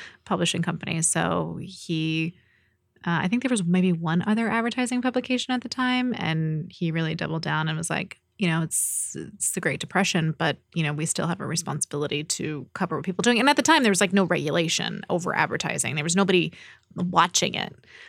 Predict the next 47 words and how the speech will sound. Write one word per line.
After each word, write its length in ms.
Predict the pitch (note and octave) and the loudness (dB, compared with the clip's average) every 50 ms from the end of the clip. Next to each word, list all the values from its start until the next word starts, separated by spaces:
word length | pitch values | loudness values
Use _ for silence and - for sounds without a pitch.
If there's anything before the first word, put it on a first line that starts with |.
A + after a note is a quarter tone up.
| - _ _ - | -20 _ _ -2
It 80 | F#3 | 0
was 160 | F3 E3 D#3+ - | 0 2 0 0
just, 380 | - E3+ E3 - - - - | 0 0 0 0 0 0 0
you 80 | F#3 F#3 | 0 0
know, 180 | E3+ D#3 - - | 0 0 0 4
"Oh, 140 | - C4 C#4+ | 4 6 6
here's 220 | B3+ C#4 D#4+ D#4+ | 6 8 6 8
this 140 | C#4 C4+ B3 | 8 6 4
product 420 | - - D4 D#4 D#4+ C#4+ G#3 F3 G#3 | 4 6 6 8 8 8 6 4 2
and 100 | G3 G3 | 2 2
it 160 | F#3 - - | 2 0 -2
works, 600 | - G3+ G#3 A#3 B3+ C4+ B3+ - - - - - | 0 4 6 8 10 10 8 8 6 2 2 4
and 180 | G3+ F#3+ F3+ F3+ | 4 4 4 4
here's 240 | G3 G#3+ B3 B3 B3 | 6 8 8 8 8
another 280 | A#3+ B3 C4+ C#4+ C4+ C#4 | 8 8 10 10 10 8
thing, 300 | C4 A#3+ G#3+ G#3 G3+ G3 | 8 8 8 8 6 4
and, 200 | F#3+ G3 F3+ - | 4 2 2 4
you 120 | G3 G#3 | 4 6
know, 100 | G3+ G3 | 6 6
take 240 | G3 A#3+ B3+ C#4 - | 8 8 6 8 8
it." 80 | A3+ F#3+ | 6 6
There 120 | G3+ F#3+ | 6 6
was 120 | F#3+ F3+ G#3 | 6 6 6
no, 400 | G#3+ A3 A3 G#3+ G#3 G#3 F#3+ B2+ A2 | 8 8 8 8 8 6 4 2 2
there 180 | G3 E3+ G3 | 2 4 4
was 140 | F#3+ G3 F3+ | 4 4 6
no 180 | G3 G3 F#3+ G3 | 6 6 6 6
advertising 680 | - F3+ F3+ F3 F#3 F3+ - G3+ F3 E3+ E3+ F3 F3 E3 | 6 6 4 4 2 0 0 2 2 2 2 2 2 0
as 140 | E3 E3 F3 | 0 0 0
a, 300 | E3+ E3 D#3 C#3+ E3 F3 - - - - - - - - - _ _ - | 2 2 2 0 -2 -4 -8 -14 -20 -20 -20 -20 -20 -20 -20 _ _ -2
as 140 | G3+ F3+ | 0 2
something 280 | - G3+ F#3+ F3+ F#3+ F#3 | 2 2 2 2 0 0
to 160 | F3 - F#3+ F3+ | -2 -2 -2 -2
observe 440 | F3 F#3 F3 E3+ G3 F#3+ F#3 F3+ F3 | -2 -2 0 0 2 4 4 2 2
and 160 | E3+ E3 E3+ | 0 -2 -4
comment 460 | E3+ - - G#3+ G#3+ G#3 F#3+ E3 D3 - | -4 0 2 4 6 6 6 4 2 0
on. 340 | C#3+ C#3 C#3+ C3+ C#3 C#3 - | -4 -4 -4 -4 -4 -4 -2
So, 560 | - - - E3+ C#3 C#3 C3+ C3+ C#3 - - - - | -2 0 0 2 2 0 0 0 0 -2 -4 -4 -4
um, 320 | - - - - - - - | -2 -2 0 0 -2 -4 -4
but 100 | - - B3 | -4 0 0
yeah, 160 | B3+ A#3 G3+ - _ _ _ _ - - | 0 0 0 -4 _ _ _ _ -20 -8
so 180 | - A3 G3+ F#3+ | -4 0 0 2
ninety 260 | G3 F#3+ G3 G3 F#3+ | 2 2 2 2 0
years 220 | F#3 F#3+ F#3 F#3 | 0 -2 -2 -2
ago, 160 | F3 F3 D#3+ | -2 -2 -2
they, 220 | E3 E3+ E3+ E3+ F3 F3+ - _ | -2 -2 -2 -4 -4 -6 -8 _
they 260 | - - F#3 F#3 F#3 | -8 -6 -6 -4 -6